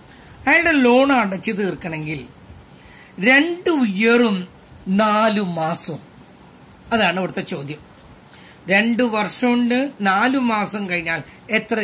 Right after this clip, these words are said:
രൂപ അടയ്ക്കണം? നമ്മൾ നമ്മുടെ formula എഴുതി, compound interest എന്നല്ലാട്ട് ഇത് ശരിക്ക്, ഇത് A is equal to, amount is equal to P into one plus R by hundred whole raised to N.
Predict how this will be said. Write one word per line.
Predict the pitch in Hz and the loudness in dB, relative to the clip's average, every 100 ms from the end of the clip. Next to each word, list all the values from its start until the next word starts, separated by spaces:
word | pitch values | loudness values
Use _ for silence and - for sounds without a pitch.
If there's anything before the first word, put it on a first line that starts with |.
| 165 | -4
രൂപ | 156 147 | -8 -10
അടയ്ക്കണം? | 127 143 120 - - - - - - - - - - - | -12 -16 -18 -20 -20 -20 -20 -20 -20 -20 -20 -20 -20 -10
നമ്മൾ | 302 330 311 | -6 -2 0
നമ്മുടെ | 269 262 | 0 0
formula | 233 220 226 208 | 0 -2 0 -2
എഴുതി, | 202 196 202 | -4 -6 -2
compound | 208 214 226 226 | -2 0 -2 -2
interest | 214 220 - 233 | -4 -6 -4 -2
എന്നല്ലാട്ട് | 233 220 220 220 | -2 -2 -4 -4
ഇത് | 190 175 | -6 -4
ശരിക്ക്, | 196 175 156 - - - | -4 -6 -10 -12 -18 -8
ഇത് | 220 233 254 | -8 0 4
A | 277 294 277 | 6 6 4
is | 208 233 | 2 0
equal | 214 170 202 160 | -2 -2 -2 -2
to, | 190 190 214 220 - - - - - - 311 | -6 -6 -6 -8 -14 -20 -20 -20 -20 -6 -4
amount | 349 359 330 277 | 0 -2 -2 -4
is | 202 220 | -4 -4
equal | 190 208 208 | -4 -6 -4
to | 208 208 | -6 -4
P | 220 220 | -2 -2
into | 214 208 220 | -2 -2 -2
one | 269 269 | -2 -2
plus | 269 247 214 214 | -2 0 -2 -2
R | 196 | -2
by | 202 214 196 | 0 0 0
hundred | 214 226 247 - - - | -2 -2 -4 -6 -16 -8
whole | 185 208 180 | -4 -2 -4
raised | 185 - 185 | -4 -6 -6
to | 185 | -6
N. | 151 | -8